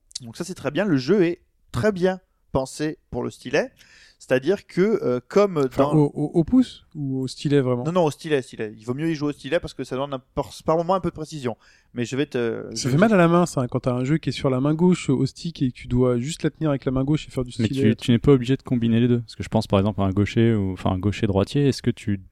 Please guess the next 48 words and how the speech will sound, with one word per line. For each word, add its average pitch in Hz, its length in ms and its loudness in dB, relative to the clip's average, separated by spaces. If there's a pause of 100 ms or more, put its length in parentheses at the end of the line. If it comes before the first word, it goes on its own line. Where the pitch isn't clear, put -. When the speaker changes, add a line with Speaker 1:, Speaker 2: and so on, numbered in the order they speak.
(340)
Speaker 3:
puisque - 240 -4
quand, 120 160 2
en - 20 -14
fait, - 160 2
quand 117 100 0
tu - 160 -4
te 101 40 -6
déplaces, 110 320 4
tu - 140 -18
t'arrêtes, 104 400 4
à 117 80 -2
ce - 80 -6
moment-là, 113 240 2
tu - 100 -8
passes 120 240 -2
en 117 40 -4
mode 110 100 0
stylet, 101 320 -4
non ? 101 160 -6
C'est - 240 -8
ça ? 135 380 2
Speaker 1:
Euh, - 20 2
bah, 143 160 4
tu 180 100 -6
peux 208 160 2
faire 160 200 0
les 135 80 2
deux. 156 120 2 (580)
Le 123 60 -18
truc, 165 160 -8
Speaker 3:
Voilà. 95 80 2
Speaker 1:
c'est 92 160 -6
que - 20 -
tu - 120 -18
Speaker 3:
Ça - 60 -12
Speaker 1:
peux 170 80 2
Speaker 3:
peut - 40 -6
Speaker 1:
faire - 140 6
Speaker 3:
être 131 60 0
Speaker 1:
les 113 40 2
deux. 101 60 2
Speaker 3:
gênant. 95 200 0 (160)
Speaker 1:
Ça - 200 -6
Speaker 3:
Je, - 40 -4
Speaker 1:
peut, 160 120 2
Speaker 3:
je 95 80 -2
Speaker 1:
c'est - 0 -
vrai 110 80 4